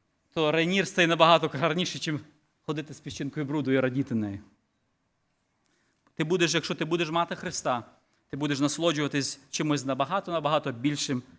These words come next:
ніж ти сам. Ісус став нашою мудрістю. Знаєте, сьогодні світ купив нас багатьма цяцьками і відвернув нашу увагу від самого цінного,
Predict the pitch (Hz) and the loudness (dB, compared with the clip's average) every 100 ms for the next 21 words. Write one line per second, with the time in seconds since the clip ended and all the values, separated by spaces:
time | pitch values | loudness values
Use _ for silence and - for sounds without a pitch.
0 | _ - 131 - 135 - 110 95 - _ | _ -4 -2 0 0 0 0 -6 -16 _
1 | _ _ _ _ _ _ _ _ _ - | _ _ _ _ _ _ _ _ _ -10
2 | 131 220 202 - - - _ _ - 185 | -4 0 0 0 -4 -16 _ _ 2 8
3 | 175 165 160 170 160 170 139 120 - 123 | 8 8 4 2 4 6 4 0 -4 -8
4 | 117 - _ _ _ _ _ _ _ _ | -14 -18 _ _ _ _ _ _ _ _
5 | - 160 220 202 180 214 202 233 202 - | 0 4 6 6 4 4 6 6 6 4
6 | 233 233 214 - 220 214 156 - 180 190 | 2 0 -4 6 8 8 4 2 4 4
7 | 156 160 165 170 180 190 196 - 175 147 | 6 4 4 2 2 4 4 4 2 2
8 | 135 - - _ _ _ _ 151 160 143 | 2 -2 -20 _ _ _ _ 0 0 4
9 | 175 196 196 185 - 180 170 214 180 151 | 4 4 6 4 4 0 4 2 2 -2
10 | - 180 180 165 160 185 147 117 110 | 4 4 4 0 -2 0 0 -2 -6